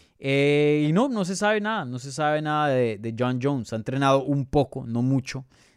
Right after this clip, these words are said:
en lo que es el gimnasio de Fight Ready en Arizona, de, mm, Henry Cejudo. Ahí comentó de eso en la entrevista que hice en inglés,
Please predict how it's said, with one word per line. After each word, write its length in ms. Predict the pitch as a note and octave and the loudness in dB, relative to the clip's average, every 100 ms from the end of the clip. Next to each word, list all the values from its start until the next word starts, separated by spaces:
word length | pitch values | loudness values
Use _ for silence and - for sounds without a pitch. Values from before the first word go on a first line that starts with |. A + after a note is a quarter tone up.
| _ - | _ -10
en 240 | G#2+ G#2+ | -6 -6
lo 120 | G#2+ | -6
que 120 | - | -8
es 140 | A2 - | -10 -8
el 80 | A#2 | -6
gimnasio 580 | B2 A2+ A2 - A#2+ | -4 -4 -6 -4 -4
de 200 | A2+ G#2+ | -2 -4
Fight 300 | F#2+ - D3 | -4 0 2
Ready 340 | C3+ C3+ D#3+ F#3 | 2 0 -2 -6
en 180 | G#2+ G#2+ | -6 -4
Arizona, 480 | G#2 G2+ C3 D3 E3 | -4 -2 -2 -2 -4
de, 460 | G#2+ G2+ G2 F#2+ | -8 -6 -6 -8
mm, 400 | F#2 F2 - - | -12 -14 -18 -12
Henry 180 | A2+ B2+ | -8 -6
Cejudo. 400 | B2+ A2 C3+ D#3+ _ _ _ _ | -4 -4 -4 -6 _ _ _ _
Ahí 140 | - G#2 | -14 -10
comentó 460 | A#2+ A#2+ G#2+ A2 | -8 -8 -6 -6
de 140 | A2+ A#2 | -4 -4
eso 300 | - B2 A#2+ | -2 -2 -2
en 120 | A2+ | -2
la 80 | A2+ | -6
entrevista 640 | A#2 A2+ A#2 F3+ F#3+ A3 | -4 -2 2 2 2 0
que 160 | - C3+ | 0 -4
hice 160 | A#2 | 0
en 60 | C#3+ | -2
inglés, 500 | A2+ A2+ C#3 - | -2 -4 -6 -8